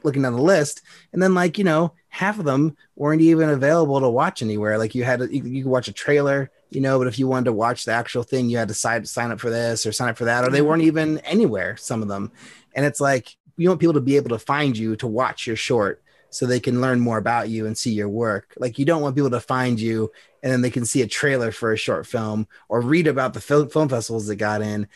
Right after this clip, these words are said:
Speaker 1: But since it's tied up in some distribution deal that you don't have control of, you can't actually share it with them
Speaker 2: Yeah.
Speaker 1: publicly. I don't
Speaker 2: I
Speaker 1: know.
Speaker 2: agree that if those are your goals, you should be able to do that. And it's irritating
Speaker 1: But, like,
Speaker 2: when
Speaker 1: I, when you say you, those are your goals, I guess it's like, for me, it's like, my goals are to be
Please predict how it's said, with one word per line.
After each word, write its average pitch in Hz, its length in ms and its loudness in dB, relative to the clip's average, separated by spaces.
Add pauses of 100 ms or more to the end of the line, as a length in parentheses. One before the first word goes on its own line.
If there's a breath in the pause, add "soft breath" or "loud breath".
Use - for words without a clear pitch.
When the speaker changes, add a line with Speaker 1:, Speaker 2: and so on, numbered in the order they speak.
(180 soft breath)
Speaker 1:
But 120 280 -2
since 165 200 2
it's 131 240 -2
tied 160 220 0
up 127 120 0
in 135 80 0
some 131 160 0
distribution 123 580 0
deal 110 260 0
that 107 160 -2
you 135 120 2
don't 117 140 0
have 113 100 -6
control 113 420 -2
of, 104 300 -4 (300 soft breath)
you 127 80 -6
can't 139 180 -2
actually 113 300 -4
share 120 200 2
it 90 60 -2
with 110 160 -4
them 117 140 0
Speaker 2:
Yeah. 107 80 -4
Speaker 1:
publicly. 95 500 -6 (180 soft breath)
I 208 120 0
don't 202 80 2
Speaker 2:
I - 80 2
Speaker 1:
know. - 40 -
Speaker 2:
agree 226 220 0
that 180 400 0 (1400)
if 208 200 0
those 214 220 4
are 226 60 6
your 202 200 4
goals, 170 580 2 (120)
you 180 180 2
should 175 240 -2
be 175 100 6
able 170 120 4
to - 100 -4
do 175 140 2
that. 165 160 4
And 165 120 2
it's 185 180 -2
irritating 175 920 0 (480 loud breath)
Speaker 1:
But, 190 240 0
like, 214 100 4
Speaker 2:
when 170 380 2
Speaker 1:
I, 220 140 0
when 240 180 4
you 254 80 8
say 240 160 2
you, 196 160 4
those 175 240 2
are - 40 0
your 165 80 4
goals, 151 420 2
I 147 60 2
guess 185 200 0
it's - 180 -8
like, 185 160 2
for 175 140 2
me, 180 260 6
it's 156 120 0
like, 156 200 -2
my 170 180 0
goals 190 320 4
are 147 80 2
to 151 140 0
be 143 420 2